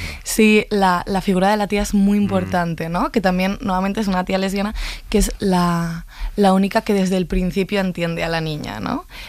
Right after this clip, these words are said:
Speaker 1: Entonces, eh, no sé, me, me, me pregunto por qué se me ocurrió directamente esto. Eh, creo que también en tanto que me interesan mucho los nuevos modelos familiares o la cocrianza,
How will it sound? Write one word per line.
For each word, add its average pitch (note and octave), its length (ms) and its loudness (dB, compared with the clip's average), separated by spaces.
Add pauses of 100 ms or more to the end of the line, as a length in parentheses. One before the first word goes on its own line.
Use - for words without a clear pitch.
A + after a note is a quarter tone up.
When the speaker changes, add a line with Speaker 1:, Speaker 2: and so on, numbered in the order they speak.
(140)
Speaker 1:
Entonces, G#3 560 4 (120)
eh, F#3 580 4 (960)
no A#3 240 2
sé, E4+ 180 -6 (100)
me, G3 600 0
me, F#3 920 -2 (240)
me G#3+ 220 4
pregunto G3+ 380 0
por A#3 140 -2
qué G#3+ 100 -4
se G#3+ 100 -2
me A3 120 2
ocurrió G3 800 0 (100)
directamente F#3 720 -2
esto. C4+ 360 -4 (400)
Eh, F#3+ 540 0
creo A3+ 160 2
que A#3 80 -4
también G#3+ 280 0 (760)
en G#3 140 4
tanto G3 280 2
que - 100 -2
me F#3+ 100 4
interesan F#3 420 0
mucho G#3 300 0
los F3+ 140 -2
nuevos F#3 240 0
modelos F3+ 340 2
familiares F#3 840 2 (340)
o F#3 100 -6
la F3+ 140 0
cocrianza, F3+ 1080 2